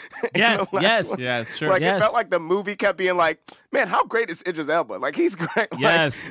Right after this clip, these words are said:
Speaker 1: like, the
Speaker 3: They
Speaker 1: lines
Speaker 3: did.
Speaker 1: were, like, referencing that. Um,
Speaker 3: They, like,
Speaker 1: man, like I
Speaker 3: painted
Speaker 1: was
Speaker 3: him
Speaker 1: saying
Speaker 3: as the hero, as the hero of the last movie,
Speaker 1: Yeah.
Speaker 3: even though,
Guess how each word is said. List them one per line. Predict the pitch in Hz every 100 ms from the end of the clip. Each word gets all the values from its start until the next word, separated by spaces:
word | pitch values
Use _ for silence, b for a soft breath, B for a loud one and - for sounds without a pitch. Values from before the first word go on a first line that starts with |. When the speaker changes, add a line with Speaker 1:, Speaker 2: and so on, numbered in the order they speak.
| -
Speaker 1:
like, | - 185 175
the | 175 185
Speaker 3:
They | 170
Speaker 1:
lines | 151 180 151
Speaker 3:
did. | 170
Speaker 1:
were, | 160
like, | 139 131
referencing | 135 139 - 175 - 180
that. | 175 175 170 b b b -
Um, | 147 139 135 120 _ -
Speaker 3:
They, | 151
like, | 190
Speaker 1:
man, | 180
like | 190 190
I |
Speaker 3:
painted | 202
Speaker 1:
was | 180
Speaker 3:
him | 151 160
Speaker 1:
saying |
Speaker 3:
as | 151 139
the | 131
hero, | 123 147 160
as | 135 139 123
the |
hero | 120 - 143 135 127
of |
the | 110
last | 120 123 117
movie, | 127 139
Speaker 1:
Yeah. | 143
Speaker 3:
even | 120 123
though, | 123 117